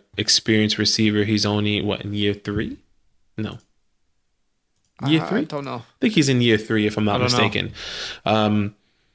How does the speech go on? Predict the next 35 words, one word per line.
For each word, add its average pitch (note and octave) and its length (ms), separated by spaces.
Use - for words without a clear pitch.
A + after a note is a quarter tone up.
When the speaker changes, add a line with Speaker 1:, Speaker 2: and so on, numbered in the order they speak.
Speaker 1:
but B2 120
yeah, G2 460
you C#3+ 160
know, C3+ 140
I, A2+ 320
I C#3 40
do C#3+ 240
believe B2+ 340
he's A#2+ 180
gonna A2+ 180
come A2 220
in G#2+ 100
and G2+ 100
step G#2 240
in, G2+ 200
in G#2+ 220
that G2 240
role. G#2 440
What G#2+ 320
role? G#2 320
I A#2+ 80
don't B2+ 180
know. A2 280
I G#2 100
think B2 180
he's A#2 160
the G#2+ 60
next G#2 240
man G2+ 200
up, G2 180
though, D#2+ 260
in G#2 120
my G2+ 160
personal F2 380
opinion. F2 440